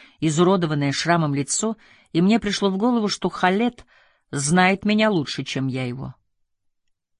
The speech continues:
Заметил бы я и понял ли, насколько встревожен он, если бы мы поменялись местами,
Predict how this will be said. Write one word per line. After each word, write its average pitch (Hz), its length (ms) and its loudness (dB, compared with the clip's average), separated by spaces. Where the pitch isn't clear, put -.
Заметил 247 640 4
бы 202 140 4
я 160 200 2
и 269 220 -2
понял 233 500 0
ли, 110 240 -8
насколько 262 520 0
встревожен 233 840 0
он, 143 180 0
если 143 440 -4
бы 135 160 -2
мы 143 200 0
поменялись 143 640 -2
местами, 156 640 -2